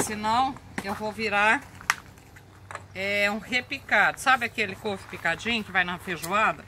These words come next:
É o que fica meu dedo se eu não fizer isso daqui, ó, na hora que eu vou trabalhar com estilete na parte aérea, ó. Então, aqui, por quê? Quando eu tô trabalhando, quando eu faço a poda, eu faço normalmente isso daqui, ó.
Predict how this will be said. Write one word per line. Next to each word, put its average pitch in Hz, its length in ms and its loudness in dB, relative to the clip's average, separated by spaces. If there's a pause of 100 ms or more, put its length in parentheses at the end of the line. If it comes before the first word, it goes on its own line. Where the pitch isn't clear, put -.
É 180 80 -2
o 180 60 -2
que - 140 0
fica 220 180 -8
meu 208 180 -4
dedo 190 280 -4
se - 100 -10
eu 196 60 -10
não 208 80 -10
fizer 185 360 0
isso 185 160 -6
daqui, 214 340 0
ó, 160 100 -2
na 170 140 -6
hora 170 220 0
que 185 140 -8
eu 170 60 -4
vou 175 280 -6 (640)
trabalhar 190 400 2
com 196 80 -10
estilete 185 500 -6
na 190 140 -4
parte 185 320 2
aérea, 160 420 0
ó. 147 120 -2 (380)
Então, 214 280 0 (100)
aqui, 240 440 -4 (580)
por 262 180 0
quê? 180 320 -2
Quando 269 260 2
eu 226 100 -2
tô 220 160 -4
trabalhando, 196 720 2 (420)
quando 226 200 -2
eu 247 60 -2
faço 196 360 2
a 165 40 -4
poda, 202 540 2 (580)
eu 202 140 -6
faço 226 380 0
normalmente 226 760 -2
isso 226 220 0
daqui, 233 360 -4
ó. 156 180 4